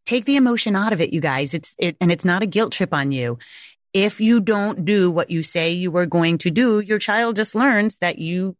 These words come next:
aren't going to say what you're going to do. Or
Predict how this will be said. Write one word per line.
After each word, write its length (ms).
aren't 280
going 280
to 160
say 400
what 340
you're 120
going 300
to 80
do. 360
Or 480